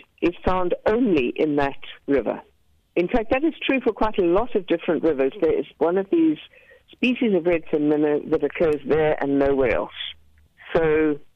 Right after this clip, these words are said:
the thing is that, that it's very threatened. There's another thing, a little thing called a galaxias. It doesn't really have a common name,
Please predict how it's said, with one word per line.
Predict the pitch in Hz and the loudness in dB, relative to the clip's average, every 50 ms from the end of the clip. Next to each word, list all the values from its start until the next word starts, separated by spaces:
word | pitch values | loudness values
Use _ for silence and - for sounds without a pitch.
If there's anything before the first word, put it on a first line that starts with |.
| _ _ _ _ _ | _ _ _ _ _
the | - 147 147 | -4 -2 0
thing | 196 202 170 156 | 2 2 2 2
is | 156 147 - | 0 0 0
that, | 165 - - - - - - | -2 -2 -4 -10 -16 -14 -10
that | - 151 165 156 - - - - - | -4 -2 0 0 -2 -4 -8 -8 -4
it's | 165 160 - - - - - | -4 -4 -4 -6 -12 -8 -6
very | 156 - - - 156 147 139 - - - | -2 0 0 2 2 0 0 -2 -2 -2
threatened. | - 175 180 185 - 226 262 392 427 - - _ _ _ _ - - - - - | -2 -2 -2 -2 0 2 2 2 2 0 -4 _ _ _ _ -20 -20 -20 -8 -2
There's | - 190 190 - | -2 0 0 2
another | 208 175 170 185 226 - 370 294 214 190 - - - - - - - - | 0 2 2 0 0 0 0 0 -2 -2 -6 -12 -20 -20 -20 -20 -10 -4
thing, | - 190 160 156 | -2 0 0 2
a | 156 | 2
little | 165 170 170 190 175 - | 0 0 0 -2 -4 0
thing | - 180 170 | 0 0 0
called | 160 - 170 170 156 151 | 0 0 0 0 0 0
a | 139 | -2
galaxias. | 135 - 139 135 143 143 185 - - - - 135 104 101 - - - - - - _ _ - | -2 0 -2 0 0 -2 -4 -4 -6 -4 -2 0 0 0 -2 -6 -12 -20 -20 -20 _ _ -8
It | 156 | -4
doesn't | - 180 170 - 165 147 - | -2 -2 -2 -2 -4 -2 0
really | 165 151 139 139 | 0 0 0 -2
have | 135 151 135 - | -2 -4 -4 -6
a | 147 | -6
common | - - - 160 156 147 131 127 | -6 -4 -2 -2 -2 -2 -2 0
name, | 123 117 101 104 113 - | -2 -2 -2 -2 -4 -6